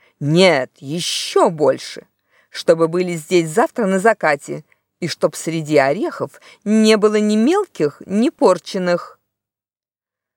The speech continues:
Среди белок пронесся шепот отчаяния, а предводитель, набравшись решимости, попросил: «Пожалуйста, может быть, сам Аслан поговорит об этом с нами, если б нам позволили его увидеть».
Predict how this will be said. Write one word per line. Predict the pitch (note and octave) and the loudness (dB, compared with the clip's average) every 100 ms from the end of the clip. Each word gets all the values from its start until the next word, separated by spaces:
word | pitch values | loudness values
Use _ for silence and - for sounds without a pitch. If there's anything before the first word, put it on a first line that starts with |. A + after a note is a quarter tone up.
| _ _ _ | _ _ _
Среди | A3 G#3+ G3 G#3 | -4 -4 -4 -4
белок | F#3 G#3+ D4+ D4 - - | -2 0 0 0 -4 -6
пронесся | G3+ F#3 F#3 G3 A3 - C4 | 2 2 2 -4 -6 -10 -10
шепот | - F#3+ F3 F#3 | -2 -2 0 -2
отчаяния, | G#3+ G#3+ - C#3+ C3+ C3+ C3+ D#3+ _ _ - - | -4 -4 -4 -2 -2 -4 -10 -14 _ _ -20 -2
а | D#3 | -2
предводитель, | C#3 D#3+ D3 D#3 E3 C4+ E4+ - D3+ | 0 -2 4 2 2 -4 -6 -6 -6
набравшись | D3 D3 D#3 D3 - D3+ - | -2 0 2 2 0 -10 -6
решимости, | F#3+ A#3 F4+ D#4+ - - | -6 -4 -4 -4 -4 -4
попросил: | C#4 - B3+ - - E3 D3 - _ _ _ _ _ _ | -4 0 -2 -4 -6 -6 -6 -14 _ _ _ _ _ _
«Пожалуйста, | - C4+ A3+ B3+ D#3+ C3 - - C#3+ _ _ _ | -4 -2 2 2 2 -4 -12 -16 -18 _ _ _
может | B3 C#4 G#3+ G#3 | 0 2 2 0
быть, | B3 - | -2 -2
сам | - C4 B3+ | -2 0 0
Аслан | B3+ - C#4+ B3 | -4 -2 -2 -2
поговорит | F#3+ D#3+ D#3 D#3 D#3 C#3+ | -4 -2 2 2 0 -4
об | D3 | -2
этом | D3+ D3+ | -2 -2
с | C#3+ - | -8 -6
нами, | C#3 B2+ C3 - - _ _ _ | -4 -4 -6 -12 -20 _ _ _
если | C4+ C#4+ - A3 | -4 -4 -2 -6
б | E3+ | -2
нам | F#3 F3 | 0 0
позволили | E3 E3 D3+ D#3 E3 D3+ C#3+ | -2 -6 -4 -2 0 0 -2
его | C#3+ C#3+ D3 | -4 -2 -2
увидеть». | C3+ B2+ B2 B2 B2 _ | -4 -6 -10 -10 -18 _